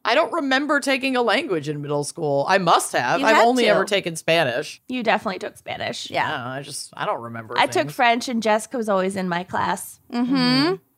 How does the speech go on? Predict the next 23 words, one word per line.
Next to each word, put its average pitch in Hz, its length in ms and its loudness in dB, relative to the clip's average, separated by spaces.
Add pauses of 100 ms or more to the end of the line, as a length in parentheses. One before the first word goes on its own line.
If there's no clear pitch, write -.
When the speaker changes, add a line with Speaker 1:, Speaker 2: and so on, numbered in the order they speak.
(240)
Speaker 2:
And 240 180 2
she, 392 340 4
too, 440 360 4
refused 262 440 2
to 254 60 0
pronounce 220 460 2
certain 214 320 0
things. 202 420 2
So 240 140 2
she 294 240 0
said 240 340 6
the 214 120 0
word 214 220 4
for 202 120 0
happiness 220 600 2
as 185 200 4
boner. 180 720 4 (360)
Speaker 1:
Love 151 240 4
Speaker 3:
Yep. 196 120 4
Speaker 1:
it. 123 220 -2 (540)
Speaker 2:
No 220 840 4 (380)
strategy, 185 720 2
no, 175 540 0